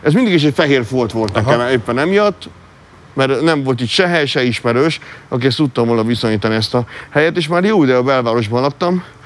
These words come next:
Speaker 1: és néha elkeveredtem a Szabadság tér, akkor csak álltam a mezőn, és azt sem tudtam, hogy hol vagyok.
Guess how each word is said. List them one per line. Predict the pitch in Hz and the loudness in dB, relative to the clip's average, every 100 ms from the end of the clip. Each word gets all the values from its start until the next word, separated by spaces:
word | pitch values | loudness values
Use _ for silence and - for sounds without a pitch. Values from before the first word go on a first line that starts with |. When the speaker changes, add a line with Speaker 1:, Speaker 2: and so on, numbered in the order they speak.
| - - - - - - | -20 -20 -20 -20 -18 -4
Speaker 1:
és | 151 | 0
néha | 202 190 151 | 2 4 2
elkeveredtem | 156 127 131 117 - 113 | 0 0 0 -2 -2 -4
a | |
Szabadság | 113 143 123 - 123 | -2 -2 -2 -2 -4
tér, | 107 147 | 0 0
akkor | 147 - | 0 -4
csak | 151 160 - - - | -6 -6 -10 -20 -6
álltam | 226 151 123 | -2 0 0
a | 120 | 0
mezőn, | 131 117 | 0 0
és | 117 | -2
azt | 123 117 | -2 -4
sem | 113 | -4
tudtam, | 98 113 | -2 -2
hogy | 107 | -2
hol | 107 104 | 0 0
vagyok. | 98 95 101 | 0 -2 -4